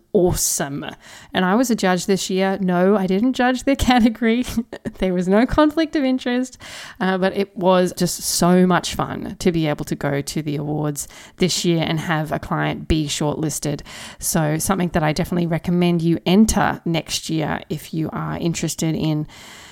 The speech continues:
meeting other podcasters, because I definitely met quite a few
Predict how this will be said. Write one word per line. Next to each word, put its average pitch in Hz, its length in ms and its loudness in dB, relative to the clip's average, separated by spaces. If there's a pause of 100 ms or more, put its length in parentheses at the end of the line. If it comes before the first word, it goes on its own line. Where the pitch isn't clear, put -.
(640)
meeting 294 300 6
other 285 140 4
podcasters, 214 640 0
because 170 300 -4
I 165 100 -4
definitely 175 380 -4
met 175 280 -2
quite 156 220 -2
a 160 60 -2
few 160 500 -4